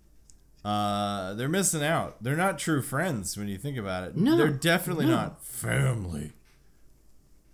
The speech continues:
Speaker 2: Don't, don't you do it.
Speaker 1: <laughs> Yeah.
Speaker 2: Don't you fucking do it, Luke.
Speaker 1: Yeah.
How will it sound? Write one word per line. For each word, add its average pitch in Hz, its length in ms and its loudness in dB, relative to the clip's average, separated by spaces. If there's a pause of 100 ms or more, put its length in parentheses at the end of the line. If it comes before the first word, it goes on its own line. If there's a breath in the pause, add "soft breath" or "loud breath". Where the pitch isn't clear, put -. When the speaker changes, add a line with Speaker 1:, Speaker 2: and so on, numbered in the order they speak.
(100)
Speaker 2:
Don't, 131 380 4 (960)
don't - 200 0
you 113 80 -4
do 139 180 4
it. - 140 -6 (320)
Speaker 1:
<laughs> 175 1200 -8 (640)
Yeah. - 60 -2
Speaker 2:
Don't 147 200 6
you 180 80 10
fucking 170 640 8
do 147 200 8
it, 92 160 0
Luke. 113 380 0 (240)
Speaker 1:
Yeah. 95 420 0